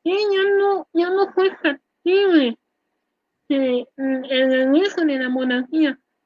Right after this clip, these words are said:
Y ya, supero, si no ha sido, si no fue factible en el siglo diecinueve, mucho menos ahorita, que ya no <laughs> tenemos casi monarquía, así pues ya, ya supero, ya, ya, ya, ya, ya supero.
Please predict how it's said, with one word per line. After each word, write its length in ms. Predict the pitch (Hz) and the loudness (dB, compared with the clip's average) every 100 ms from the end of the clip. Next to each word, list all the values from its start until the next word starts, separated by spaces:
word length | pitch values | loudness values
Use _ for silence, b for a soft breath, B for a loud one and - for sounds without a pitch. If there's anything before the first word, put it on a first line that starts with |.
| _ _ _ _ _ - | _ _ _ _ _ -6
Y 380 | 294 285 277 294 | -2 0 0 0
ya, 80 | 370 415 | 0 2
supero, 680 | 359 330 359 370 359 330 269 | 2 2 0 0 2 2 2
si 140 | 285 | 2
no 320 | 294 302 349 | 2 2 2
ha 200 | 403 403 | 0 -2
sido, 180 | 339 381 381 381 - | 0 2 0 -2 -4
si 220 | 339 294 | 4 6
no 140 | 381 | 6
fue 120 | 381 453 | 4 2
factible 420 | 392 - 381 403 | 0 -2 0 0
en 100 | 381 | 0
el 80 | 294 | 2
siglo 220 | 330 381 | 2 2
diecinueve, 480 | 359 311 294 311 359 | 0 0 0 0 -2
mucho 280 | 330 302 277 | -4 -2 -2
menos 320 | 311 370 359 | -2 -2 -2
ahorita, 520 | 269 285 302 - 359 | -2 -2 -6 -8 -10
que 140 | - 302 | -6 -4
ya 100 | 359 | -2
no 160 | 349 - | -4 0
<laughs> 0 | |
tenemos 480 | 311 339 311 311 320 b b _ | 0 0 -2 -2 -6 b b _
casi 300 | 359 359 370 | -2 2 2
monarquía, 680 | 349 311 277 262 - 349 339 | 4 2 0 -2 -4 -8 -6
así 140 | 302 | -6
pues 220 | 311 311 311 | -4 -4 0
ya, 160 | 311 - _ _ _ _ _ | -2 -2 _ _ _ _ _
ya 140 | 330 381 | 0 0
supero, 760 | - 415 - 294 339 349 285 | -2 -4 2 2 4 2 2
ya, 440 | 254 247 254 285 285 | 2 0 0 0 0
ya, 240 | 254 254 - _ _ _ | -2 -4 -10 _ _ _
ya, 200 | 320 - | -2 -2
ya, 320 | 311 302 311 330 | -10 -4 2 4
ya 120 | 330 | 4
supero. 720 | 381 - - 330 302 269 240 | 0 -2 -2 0 0 -2 -6